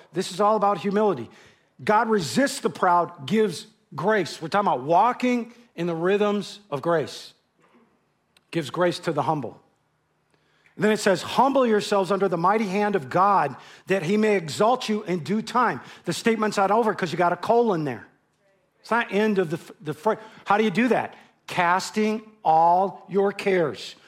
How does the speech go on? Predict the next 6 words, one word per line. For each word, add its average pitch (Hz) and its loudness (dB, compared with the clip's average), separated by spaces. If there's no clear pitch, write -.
all 185 2
your 196 0
anxieties, 185 -2
all 185 2
your 196 0
worries, 180 0